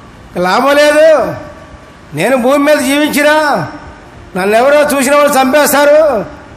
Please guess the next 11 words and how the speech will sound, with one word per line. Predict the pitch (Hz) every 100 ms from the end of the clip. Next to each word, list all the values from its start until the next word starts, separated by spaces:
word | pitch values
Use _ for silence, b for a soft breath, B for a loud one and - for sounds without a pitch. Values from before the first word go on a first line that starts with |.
| - - -
నాకు | 175 214
శిక్ష | 240 233 302
వచ్చింది, | 294 294 294 285 320 294 214 147 - - - - -
నేను | 208 226
ఎంత | 240
పాపం | 277 - 285 294 294
పని | 285 277 285
చేసినా | 285 302 311 277 175 - - - -
అవి | 175 226
నాకు | 240 247
పడవు." | 233 220 240 285 285 320 311 202 127 -